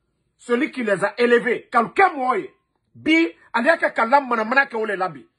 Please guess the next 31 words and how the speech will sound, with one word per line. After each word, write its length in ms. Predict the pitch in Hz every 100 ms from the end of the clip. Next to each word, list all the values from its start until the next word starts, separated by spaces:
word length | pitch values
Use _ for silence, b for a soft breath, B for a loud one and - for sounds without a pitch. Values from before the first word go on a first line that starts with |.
| _ _
An 100 | 254
bara 160 | 262 208
kuma 220 | 220 214
la, 160 | 214 220 -
an 100 | 240
di 120 | 226
lɔ, 180 | 269 214 -
ale 260 | - 240 254
sabari, 420 | 262 233 233 254 -
ale 140 | 220 247
y'a 100 | 262
kɛ 180 | 254
tan, 180 | - 214 -
a 100 | 226
bara 200 | 233 285
bila. 300 | 220 190 - _ _ _ _ _ _ _
N'ale 220 | 214 254
ka, 260 | 254 220 196 _
n'ale 220 | 220 302 -
ka 120 | 262
mana 240 | 220 220
mana 180 | 214 214
mɔgɔ 240 | 214 254
min 100 | 233
ye, 220 | 202 185 - b b
il 100 | 240
sort 360 | - 359 311 226 - _
pour 100 | 247
venir 260 | 277 330
se 120 | 330 247
flanquer, 680 | - 359 349 - 359 247